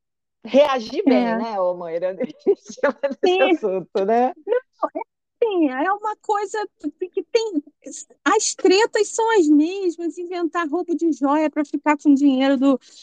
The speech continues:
Speaker 2: do seguro, é... Nossa,
Speaker 1: Tratar empregado.
Speaker 2: igual.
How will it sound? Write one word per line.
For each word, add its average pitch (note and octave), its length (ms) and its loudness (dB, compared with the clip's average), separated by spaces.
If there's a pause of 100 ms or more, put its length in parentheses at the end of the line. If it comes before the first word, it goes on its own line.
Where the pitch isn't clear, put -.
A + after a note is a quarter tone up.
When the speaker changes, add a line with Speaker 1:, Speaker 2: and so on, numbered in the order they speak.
(160)
Speaker 2:
do C#4+ 120 6
seguro, C4 1000 2 (360)
é... B3+ 1000 0 (680)
Nossa, A#4+ 520 4
Speaker 1:
Tratar C4 280 2
empregado. A3+ 680 4
Speaker 2:
igual. F#4 460 6